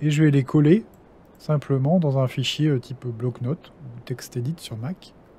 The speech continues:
Et ensuite, ce fichier, je vais venir l'importer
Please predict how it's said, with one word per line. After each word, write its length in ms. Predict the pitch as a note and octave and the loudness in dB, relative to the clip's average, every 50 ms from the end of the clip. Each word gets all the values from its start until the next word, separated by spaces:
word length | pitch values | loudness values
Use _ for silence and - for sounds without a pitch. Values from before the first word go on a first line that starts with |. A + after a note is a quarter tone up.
| - | -6
Et 120 | - D3+ D3 | 0 2 2
ensuite, 320 | D3+ C3+ - F3+ A3 - | 2 4 4 2 0 0
ce 160 | - - D#3+ | 0 -2 -4
fichier, 520 | C3+ - D3 C3 - - D#3 F3 G#3+ A#3 A3 - - - - | -2 -2 -4 -6 -4 0 2 2 2 0 -2 -6 -14 -20 -14
je 120 | C3 B2+ C3 | -8 -4 -2
vais 80 | C3+ | -2
venir 460 | B2+ C3 C3 C3 C#3 D#3+ F#3+ G3+ G3+ - - - | 0 0 0 2 2 2 2 2 0 -2 -6 -4
l'importer 720 | C3+ D3 D#3 D3 D#3 C#3 - - - D#3 D#3+ F3+ G3 G#3 | -2 -2 0 0 -2 -2 -4 -4 -2 0 2 2 0 -2